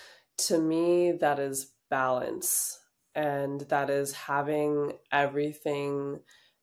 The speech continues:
that we need in order to feel really regulated within our systems and be able to really, uh, birth what we're here to birth and hone our gifts in the way that we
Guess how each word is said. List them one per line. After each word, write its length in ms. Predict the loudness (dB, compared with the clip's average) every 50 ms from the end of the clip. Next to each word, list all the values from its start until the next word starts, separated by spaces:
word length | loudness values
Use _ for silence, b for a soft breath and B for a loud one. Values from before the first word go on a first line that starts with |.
| _
that 220 | 4 4 4 4 0
we 220 | -2 -2 -2 -2
need 680 | -2 -2 -2 -2 -4 -4 -2 -2 0 2 4 4 4 4
in 300 | 2 0 0 -2 -2 -2
order 420 | 0 0 0 0 0 -2 -4 -4
to 500 | -4 -6 -8 -8 -6 -4 -4 -2 -2 -4 -6
feel 340 | -6 -4 -2 0 0 0
really 260 | -2 -4 -4 -4 -4 -6
regulated 760 | -4 -4 -4 -4 -4 -4 -4 -4 -2 -2 -2 0 -2 -2
within 320 | -2 -4 -4 -4 -2 -2 0
our 140 | 0 -2 -2
systems 760 | -2 -4 -4 -4 -4 -2 2 2 4 4 4 2 2 0 -2
and 640 | -2 0 0 0 0 0 -2 -2 -4 -4 -6 -8 B B B B B B -10
be 200 | -6 -4 -2 -2
able 280 | -2 0 0 -2 -2 -2
to 300 | -4 -2 0 0 0 0
really, 560 | 0 -2 0 0 0 0 0 2 2 0 0 -2 -2
uh, 380 | -2 0 0 2 0 0 -2 -4 -8 -12 b b b b b b b _ _ -16
birth 760 | -8 0 2 4 6 6 6 6 6 6 4 2 0 -2 -10 -12 -12 -12 -6 0
what 200 | 2 2 2 4
we're 160 | 2 0 -2
here 280 | -2 -2 -2 0 0 0
to 140 | -2 -6
birth 680 | -8 -4 -2 0 0 2 0 0 0 -2 -4 -4 -6 -6 -4 -2
and 520 | 0 0 2 0 0 -2 -4 -6 -6 -8 -10
hone 420 | -10 -8 -2 0 2 4 4 4 2
our 180 | 0 0 -2
gifts 360 | -4 -2 -2 -2 0 -2 -2
in 120 | -2 -2 -2
the 80 | -2 -2
way 220 | -2 -2 -2 0
that 240 | 0 0 0 0 -2
we 360 | -6 -6 -4 -4 -4 -6 -6